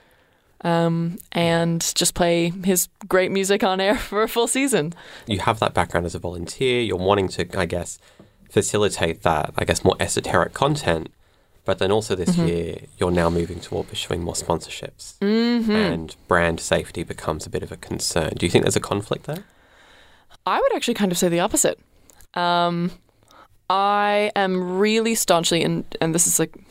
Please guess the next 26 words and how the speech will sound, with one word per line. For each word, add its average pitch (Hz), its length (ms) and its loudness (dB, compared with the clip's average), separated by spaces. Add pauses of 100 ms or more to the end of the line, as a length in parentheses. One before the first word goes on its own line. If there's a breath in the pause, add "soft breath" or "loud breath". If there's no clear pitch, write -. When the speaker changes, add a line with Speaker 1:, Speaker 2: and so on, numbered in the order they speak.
(580 loud breath)
Speaker 1:
I'll 151 160 0
couch 170 200 0
this 160 100 -2
as 160 120 2
a 160 60 4
personal 170 320 2
opinion, 156 340 0
but 156 120 2
I'm 165 180 2
pretty 220 200 0
staunchly 156 380 0
against 143 420 0
the, 143 340 0 (580 loud breath)
um, 143 640 2
move 196 500 2
towards 156 800 0
the, 143 500 0 (180)
uh, 50 520 2 (720)
yeah, 233 260 2
the, 180 100 -8
the, 180 140 0
the 175 240 -2
brand 170 360 2
management, 156 420 0
the, 151 100 -2 (340)
the, 151 260 0